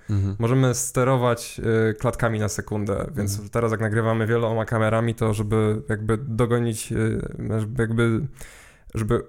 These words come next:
Speaker 2: uszatkować się na, na konkretny sprzęt, no to wszystkie n-, próbujemy nagrywać dwadzieścia pięć klatek, nie każda ma te dwadzieścia pięć klatek, ale żeby to wszystko się ładnie złączyło,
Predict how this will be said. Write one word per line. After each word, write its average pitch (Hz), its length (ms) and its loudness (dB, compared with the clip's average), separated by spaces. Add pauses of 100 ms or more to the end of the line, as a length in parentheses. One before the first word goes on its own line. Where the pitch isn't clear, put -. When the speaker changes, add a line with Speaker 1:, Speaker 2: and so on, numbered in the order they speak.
(760)
Speaker 2:
uszatkować 135 600 2
się 117 140 0
na, 110 280 2
na 107 100 2
konkretny 117 540 0
sprzęt, 147 400 0
no 127 60 -2
to - 120 -4
wszystkie - 320 -2
n-, 113 260 -2
próbujemy 113 340 2
nagrywać 110 320 2
dwadzieścia 110 280 -2
pięć 107 180 -2
klatek, 135 280 0
nie 113 80 0
każda 113 280 0
ma 110 160 2
te 104 140 -4
dwadzieścia 107 400 0
pięć 101 200 -4
klatek, 143 320 0
ale 117 160 2
żeby 113 240 0
to 107 120 -4
wszystko - 300 -4
się - 140 -6
ładnie 120 420 -2
złączyło, 113 800 0